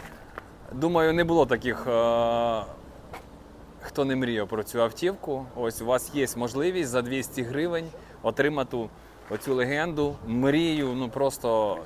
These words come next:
тачку. Це моя особиста автівка. Е, по умовам все дуже просто. Один квиток коштує двісті гривень.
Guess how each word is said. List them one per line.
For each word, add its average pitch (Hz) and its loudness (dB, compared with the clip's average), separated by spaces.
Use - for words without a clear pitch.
тачку. 139 2
Це 139 0
моя 143 4
особиста 110 -4
автівка. 147 -4
Е, 120 4
по 175 2
умовам 175 6
все 165 -2
дуже 175 -2
просто. 175 4
Один 151 4
квиток 143 0
коштує 123 0
двісті 131 -6
гривень. 214 -4